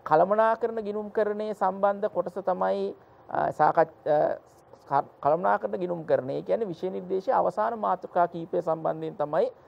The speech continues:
ශිෂ්‍යයින්ගේ දැනුම පරීක්ෂා කරලා තියෙන්නේ. ඒතර එතනදී, අ, අපිට පැහැදිලිවම දකින්න පුළුවන් කාරණය තමයි මේ අවසාන, අ,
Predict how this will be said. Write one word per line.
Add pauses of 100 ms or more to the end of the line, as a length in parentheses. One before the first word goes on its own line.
(280)
ශිෂ්‍යයින්ගේ
දැනුම
පරීක්ෂා
කරලා
තියෙන්නේ. (400)
ඒතර
එතනදී, (400)
අ,
අපිට
පැහැදිලිවම
දකින්න
පුළුවන්
කාරණය
තමයි (420)
මේ
අවසාන,
අ,